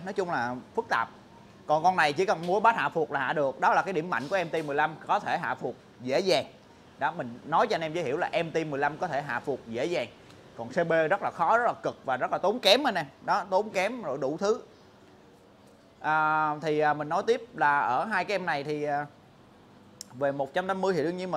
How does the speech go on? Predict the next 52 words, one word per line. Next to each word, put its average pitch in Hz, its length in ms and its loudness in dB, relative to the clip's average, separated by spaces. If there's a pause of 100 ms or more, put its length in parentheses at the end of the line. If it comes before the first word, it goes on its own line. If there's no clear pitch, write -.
T 165 120 0
mười 151 100 -2
lăm 170 140 0
mạnh 151 160 -4
hơn. 175 180 0 (840)
Nhưng 180 160 -6
mà 147 420 4
anh 170 180 0
em 180 220 0
đi, 185 160 4
à, 175 580 8 (180)
hậu 151 340 6
á, 220 160 8
đâm 185 160 4
hậu 147 260 6
á, 208 140 4
thì 156 340 -2
M 170 40 -8
T 165 40 -4
mười 175 200 -2
lăm 156 120 0
chưa 170 160 -6
chắc - 180 -4
qua 180 100 -2
C 170 160 -2
B 170 40 2
đâu 165 180 2
nha. 160 200 -4
Tại 127 100 -4
vì 143 160 -4
cái, 202 200 -2
à, 170 140 4 (260)
cái 202 100 -4
dĩa 151 280 0
của 208 100 0
con 165 340 -4
M 156 40 -10
T 151 80 -4 (160)
nó 180 100 -6
hơi 160 180 -2
lớn 170 340 2
á, 285 60 -6 (400)
cho 165 80 0
nên 165 180 0
nó 180 80 -4
cho 170 220 2
nước 185 200 -2
ra 170 120 4
đầu 123 240 0
rất 160 120 -4
là 143 80 -4
tốt. 175 360 0